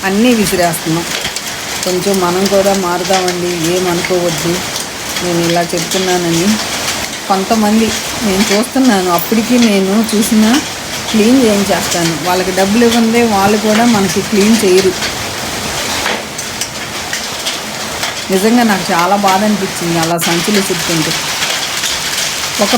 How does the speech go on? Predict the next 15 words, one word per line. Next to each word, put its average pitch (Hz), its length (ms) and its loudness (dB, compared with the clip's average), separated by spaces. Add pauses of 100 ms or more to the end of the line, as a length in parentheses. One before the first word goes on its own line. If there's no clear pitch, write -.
ప్లేస్ 285 360 2
పెట్టారు, 220 460 2 (100)
పోనీ 220 140 6
ఆ 202 100 4
ప్లేస్లో 254 440 4
అన్నా 262 240 4
చేస్తే 247 420 0
ఓ 233 200 -2
రోజు 233 400 0
మున్సిపల్ 240 540 2
వాళ్ళు 208 240 4
వచ్చి 196 400 -2
ఎంత 185 200 -2
బాగా 202 280 2
తీసుకెళ్తున్నారో. 202 840 0